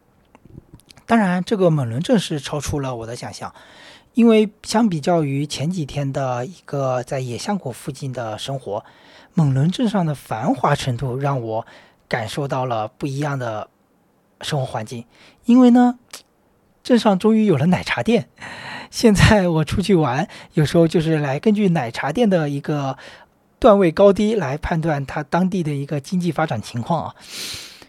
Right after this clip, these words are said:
在到达蒙伦镇的时候，呃，提-，说到在中科院西双版纳植物园观鸟，不得不说的一个地方叫做春林宾馆。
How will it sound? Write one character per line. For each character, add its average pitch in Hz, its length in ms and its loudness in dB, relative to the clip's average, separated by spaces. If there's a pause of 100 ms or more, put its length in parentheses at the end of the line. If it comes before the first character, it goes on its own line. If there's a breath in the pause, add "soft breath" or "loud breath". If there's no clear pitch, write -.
(300 loud breath)
在 202 400 2
到 208 100 6
达 190 140 6
蒙 147 200 4
伦 131 160 2
镇 262 120 2
的 208 60 6
时 - 140 -2
候， 123 260 -4 (420 loud breath)
呃， 135 240 -4 (120)
提-， - 260 0
说 - 180 -2
到 185 380 4
在 175 260 4 (840)
中 226 160 6
科 220 140 8
院 220 280 4 (220)
西 - 160 -6
双 170 160 4
版 143 140 0
纳 139 100 -2
植 - 160 -10
物 175 140 0
园 139 180 -2
观 165 160 0
鸟， 139 160 -4 (320 loud breath)
不 320 100 0
得 175 200 4
不 175 100 -2
说 170 180 0
的 160 80 2
一 147 120 0
个 151 80 -2
地 156 120 -2
方 147 320 -4
叫 156 140 -6
做 135 240 -4
春 - 240 0
林 202 160 6
宾 220 140 6
馆。 - 180 0